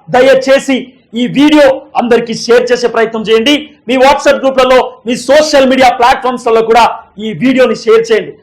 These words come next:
అంతకంటే ముందు "We want justice" అంటూ కూడా ఈ వీడియో కింద కామెంట్ చేసే ప్రయత్నం చేయండి. అంతకంటే ముందు నేను ఒక మాట మాట్లాడతా. ఈ అంశం పైన, అంటే అమ్మాయిలపై జరుగుతున్నటువంటి అత్యాచారాలు,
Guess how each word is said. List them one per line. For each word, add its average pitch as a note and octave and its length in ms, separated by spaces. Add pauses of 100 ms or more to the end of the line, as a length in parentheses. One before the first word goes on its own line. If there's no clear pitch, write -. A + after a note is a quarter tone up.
(140)
అంతకంటే D#4 360
ముందు D4+ 520
"We D#4+ 160
want D#4 360
justice" D4 480
అంటూ D4 200
కూడా C4+ 380 (160)
ఈ B3+ 140
వీడియో C4 380
కింద A#3+ 160 (380)
కామెంట్ C4+ 420
చేసే A#3+ 180
ప్రయత్నం A3 360
చేయండి. G#3 300 (280)
అంతకంటే D#4+ 340
ముందు D#4 200
నేను C#4 320
ఒక C4+ 120
మాట C#4+ 340
మాట్లాడతా. C4 480 (460)
ఈ D4+ 140
అంశం D#4 380
పైన, D4+ 240
అంటే A#3+ 240 (360)
అమ్మాయిలపై D4+ 580
జరుగుతున్నటువంటి C#4+ 640
అత్యాచారాలు, C#4 640